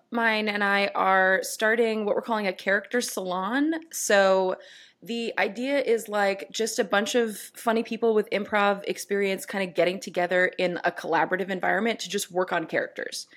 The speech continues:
And we're not doing it in, like, a class environment. Like, I'm not gonna be teaching it. Um, right now it's gonna be invite only, uh, you know, folks that we know. And, you know, in, like, the way that French salons were about, like, coming together and sharing ideas, this is gonna be the same kind of thing. Like, we're just gonna work together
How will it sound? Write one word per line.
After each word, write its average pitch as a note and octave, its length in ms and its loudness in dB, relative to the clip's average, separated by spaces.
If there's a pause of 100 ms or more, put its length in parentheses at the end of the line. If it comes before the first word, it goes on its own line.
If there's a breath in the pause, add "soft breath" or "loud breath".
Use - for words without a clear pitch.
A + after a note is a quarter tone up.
(380 loud breath)
And F3+ 460 0
we're B3 140 0
not C4+ 160 2
doing C#4+ 200 -4
it C4 80 2
in, A#3 80 -2
like, G3+ 140 -4
a F#3 60 0
class F3+ 400 -4
environment. A#3 380 0
Like, F#3 120 -4
I'm F#3 60 -2
not F#3+ 140 -2
gonna F#3+ 100 -6
be E3+ 80 -6
teaching F#3+ 340 -8
it. F#3+ 240 -2 (460 loud breath)
Um, F3 500 2 (100)
right G#3 200 -2
now G#3+ 120 0
it's G#3+ 100 -8
gonna G#3+ 120 -4
be G3+ 140 -4
invite F3+ 260 2
only, F#3+ 600 -2 (120)
uh, E3 420 2
you F3+ 120 -2
know, E3+ 100 2
folks E3+ 300 0
that - 100 -6
we E3+ 120 -2
know. E3+ 420 0 (540 loud breath)
And, F#3 680 2 (380)
you A3 160 0
know, G#3 160 2
in, A#3+ 200 2
like, A3+ 260 0
the A3 80 2
way G#3 240 6
that G3 200 0
French F#3 340 -2
salons G#3 540 0
were F3+ 120 -2
about, E3+ 260 2
like, E3 180 -2
coming F3 280 -4
together E3+ 400 0
and E3+ 140 -6
sharing E3 400 -4
ideas, F3 580 2
this F3+ 180 -6
is E3 100 -8
gonna F3 160 -2
be E3+ 80 0
the E3+ 80 -2
same E3 200 -4
kind F3 160 -4
of E3 60 -10
thing. E3+ 140 -2
Like, B2 220 -8
we're F3+ 80 2
just F3 180 -6
gonna F3+ 120 -4
work D#3+ 200 -4
together F#3 460 0